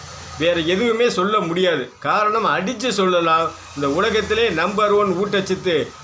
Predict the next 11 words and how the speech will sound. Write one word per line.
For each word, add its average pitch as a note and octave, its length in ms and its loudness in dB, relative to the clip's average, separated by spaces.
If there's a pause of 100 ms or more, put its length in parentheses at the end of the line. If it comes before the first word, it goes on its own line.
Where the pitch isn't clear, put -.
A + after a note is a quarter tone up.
(120)
உலக A3 540 0
சுகாதார G#3 720 2
மையத்தால் F#3+ 760 0
நான் G3 280 0
சொல்லல, F#3+ 340 2 (460)
டபிள்யூ A3+ 520 0
ஹெச் G#3 440 -2 (120)
ஓ, F#3 300 2 (440)
வேர்ல்டு A#3 420 4
ஹெல்த் G#3 380 0
ஆர்கனைசேஷனால் G3 960 2